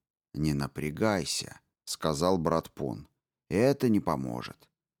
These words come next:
Я открыл глаза и посмотрел на него изумленно. "Если помнишь, мы говорили, что тебе нужно, в числе прочего,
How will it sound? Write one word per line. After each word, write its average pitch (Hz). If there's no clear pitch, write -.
Я 98
открыл 95
глаза 85
и 95
посмотрел 95
на 98
него 82
изумленно. 78
"Если 67
помнишь, 95
мы 135
говорили, 147
что 113
тебе 120
нужно, 123
в 110
числе 95
прочего, 104